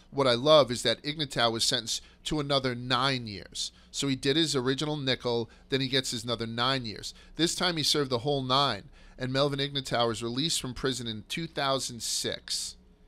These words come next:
He was sixty-eight years old and lived as now a free man in Kentucky, but only for a couple of years. It was two thousand six,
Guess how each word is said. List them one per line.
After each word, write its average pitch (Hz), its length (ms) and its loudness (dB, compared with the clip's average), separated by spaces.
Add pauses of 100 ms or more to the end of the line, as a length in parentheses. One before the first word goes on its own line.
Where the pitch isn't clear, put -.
(420)
He 131 120 -8
was 120 120 -4
sixty-eight 165 640 0
years 190 280 0
old 117 440 2 (500)
and 143 160 -4
lived 139 200 0
as 117 180 -2
now 127 540 2
a 135 80 -2
free 165 340 -4
man 143 300 0
in 113 100 -10
Kentucky, 110 720 -6 (440)
but 143 240 2
only 202 260 0
for 185 160 -2
a 160 60 -2
couple 147 340 -2
of 127 60 -2
years. 120 520 -6
It - 40 -18
was - 80 -14
two - 160 -12
thousand 110 340 -4
six, - 400 -6